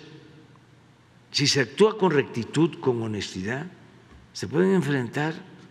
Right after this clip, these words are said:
todas las adversidades.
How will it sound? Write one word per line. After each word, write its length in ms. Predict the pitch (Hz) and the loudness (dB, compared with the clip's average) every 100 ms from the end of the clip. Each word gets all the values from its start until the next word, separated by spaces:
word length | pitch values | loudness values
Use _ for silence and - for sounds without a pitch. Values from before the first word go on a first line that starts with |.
| - - - - - _ _ _ _ _ _ _ _ _ _ _ _ _ _ _ _ _ _ - _ _ - | -20 -20 -20 -20 -20 _ _ _ _ _ _ _ _ _ _ _ _ _ _ _ _ _ _ -20 _ _ -2
todas 400 | 170 196 143 127 | 0 2 0 -4
las 260 | 110 - | -8 -6
adversidades. 1000 | 107 104 101 - 104 135 185 - - - | -6 -6 -6 -6 -4 -4 -4 -10 -12 -18